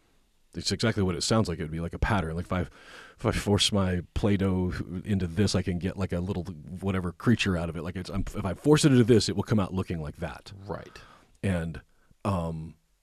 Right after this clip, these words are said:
Speaker 1: so I'm literally, f-, I'm, like, cramming this in to make it fit to something that it wasn't meant to fit into, to make it look like something it wasn't meant to look like. And,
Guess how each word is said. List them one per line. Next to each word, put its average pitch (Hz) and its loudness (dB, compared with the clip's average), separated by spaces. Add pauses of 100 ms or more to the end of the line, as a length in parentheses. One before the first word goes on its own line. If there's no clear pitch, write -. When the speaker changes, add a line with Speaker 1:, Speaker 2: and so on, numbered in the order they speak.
(320)
Speaker 1:
so - -2
I'm 104 -2 (100)
literally, 110 0
f-, - -12
I'm, 90 -10 (100)
like, 85 -8 (160)
cramming 123 6
this 107 0
in 101 2
to 92 0
make 98 -2
it - -8
fit - -4
to - -4
something 92 -2
that 90 -2
it 82 -4
wasn't 90 -2
meant 78 -6
to 92 -4
fit - -4
into, 87 -4
to - -4
make 82 -4
it - -10
look 92 -6
like 80 -6
something 80 -4
it 73 -8
wasn't 80 -6
meant 87 -10
to 76 -10
look 76 -12
like. - -18 (1400)
And, 101 -2